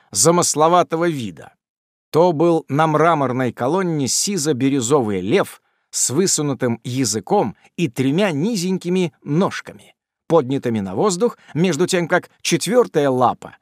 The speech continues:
неистово опиралась на колонну. Тут были также пожарный двор и страховая от огня контора,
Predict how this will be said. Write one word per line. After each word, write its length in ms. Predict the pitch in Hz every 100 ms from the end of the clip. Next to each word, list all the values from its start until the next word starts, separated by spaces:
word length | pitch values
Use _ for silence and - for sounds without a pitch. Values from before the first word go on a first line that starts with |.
| -
неистово 680 | 123 117 175 220 - 196 208
опиралась 680 | 151 120 123 123 123 120
на 140 | 120 117
колонну. 500 | 127 156 - - - _ _ _ _ _ _ _ -
Тут 140 | 190
были 300 | 135 160 165
также 500 | 151 151 135 123 123 - _
пожарный 600 | - 127 104 135 139 147
двор 320 | 143 139 151 -
и 180 | 135
страховая 720 | 113 - 127 131 139 147 143 123 -
от 160 | 135 127
огня 260 | 113 135
контора, 640 | 123 110 - 104 104 127